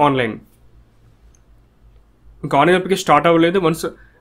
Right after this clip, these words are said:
లింక్ యాక్టివ్ అవ్వగానే మీకు Telegram ఛానల్ అప్‌డేట్ ఇస్తాను. డిస్క్రిప్షన్లో కూడా లింక్ పోస్ట్ చేస్తాను. ఫస్ట్ సెప్టెంబర్న స్టార్ట్ అవుతుంది అప్లికేషన్ ప్రాసెస్.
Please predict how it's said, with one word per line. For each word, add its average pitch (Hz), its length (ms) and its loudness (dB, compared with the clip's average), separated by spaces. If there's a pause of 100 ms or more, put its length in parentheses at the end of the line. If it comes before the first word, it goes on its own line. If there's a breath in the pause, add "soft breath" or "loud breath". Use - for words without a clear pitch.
(180)
లింక్ 180 240 0
యాక్టివ్ 175 200 0
అవ్వగానే 170 240 2
మీకు 165 160 -8
Telegram 160 320 -2
ఛానల్ 151 180 0
అప్‌డేట్ 160 260 -2
ఇస్తాను. 175 260 -2 (120)
డిస్క్రిప్షన్లో 170 460 -6
కూడా 226 100 -2 (100)
లింక్ 156 220 -4
పోస్ట్ 135 220 -4
చేస్తాను. 113 340 -12 (920)
ఫస్ట్ 160 200 0 (100)
సెప్టెంబర్న 185 460 -2
స్టార్ట్ 151 260 0
అవుతుంది 156 240 -2
అప్లికేషన్ 147 420 -4
ప్రాసెస్. 139 340 -2